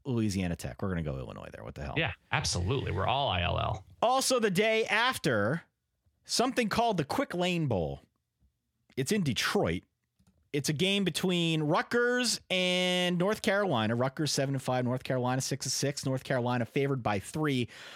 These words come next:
Speaker 1: I am inclined to make North Carolina minus three my early lock.
Speaker 2: <laughs> Why?
Speaker 1: 'Cause I just don't think anything of Rutgers.
Speaker 2: Okay.
Speaker 1: Here's what they get here.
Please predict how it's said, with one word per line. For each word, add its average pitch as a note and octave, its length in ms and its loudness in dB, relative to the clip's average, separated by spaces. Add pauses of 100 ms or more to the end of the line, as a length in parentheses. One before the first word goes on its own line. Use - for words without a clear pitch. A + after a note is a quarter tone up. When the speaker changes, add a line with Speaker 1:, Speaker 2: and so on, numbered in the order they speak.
(160)
Speaker 1:
I F#3+ 140 2
am G3+ 100 2
inclined G3+ 420 0
to G3+ 60 0
make E3 180 0
North E3+ 240 0
Carolina D3 440 2
minus C3 340 0
three C#3+ 220 0
my A2+ 260 0
early A#2+ 340 0
lock. G2 360 -2 (260)
Speaker 2:
<laughs> - 260 -18
Why? - 600 -6 (600)
Speaker 1:
'Cause C#3 160 -2
I A2+ 100 2
just G#2+ 360 -4
don't C#3+ 240 0
think C#3 240 -2 (260)
anything D3 380 2
of A2 100 0
Rutgers. E2+ 520 -2 (180)
Speaker 2:
Okay. - 540 0 (760)
Speaker 1:
Here's G#3+ 180 2
what G#3+ 120 2
they F#3 100 4
get D3+ 200 2
here. E2+ 220 -2